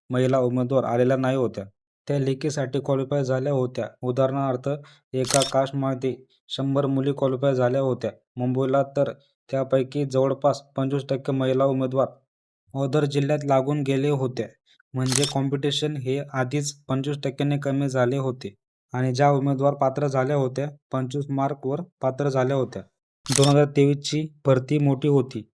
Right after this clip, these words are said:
सात हजार शहात्तर जागा होत्या आणि त्यामध्ये महिला उमेदवार पंचवीस मार्कवर पण पोलीस झालेले आहेत त्या वर्षी आणि त्याचा फायदा महिला उमेदवार पंचवीस मार्कवर क्वालिफाय झाल्या आहे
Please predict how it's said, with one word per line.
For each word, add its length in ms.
सात 320
हजार 220
शहात्तर 400
जागा 300
होत्या 320
आणि 260
त्यामध्ये 520
महिला 320
उमेदवार 520
पंचवीस 440
मार्कवर 480
पण 140
पोलीस 400
झालेले 340
आहेत 260
त्या 120
वर्षी 340
आणि 280
त्याचा 280
फायदा 320
महिला 320
उमेदवार 420
पंचवीस 340
मार्कवर 480
क्वालिफाय 400
झाल्या 320
आहे 220